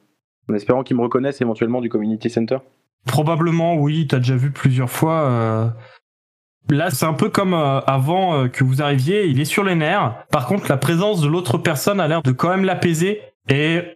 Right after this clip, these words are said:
Speaker 2: il est pas aussi agressif qu'il, euh, qu'il l'avait été à votre, euh, arrivée. Moi, je voulais pas lui faire du mal, c'est juste un accident.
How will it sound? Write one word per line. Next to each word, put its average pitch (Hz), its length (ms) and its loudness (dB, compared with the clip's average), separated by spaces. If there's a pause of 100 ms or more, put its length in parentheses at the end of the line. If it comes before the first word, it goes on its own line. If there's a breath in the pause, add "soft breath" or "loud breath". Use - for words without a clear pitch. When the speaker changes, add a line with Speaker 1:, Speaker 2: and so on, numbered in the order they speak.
(120)
Speaker 2:
il 131 140 2
est 143 80 0
pas 196 160 0
aussi - 260 -2
agressif 156 640 -2
qu'il, 156 300 0
euh, 127 260 2
qu'il 127 240 0
l'avait 131 240 0
été 165 300 0
à 139 100 0
votre, 123 320 -2
euh, 110 300 0 (140)
arrivée. 120 500 0 (440)
Moi, 175 240 2
je 139 60 0
voulais 151 160 0
pas 185 120 0
lui 170 80 0
faire 156 180 0
du 151 80 0
mal, 180 240 0
c'est 135 100 -2
juste 170 240 -2
un 180 60 2
accident. 170 680 -2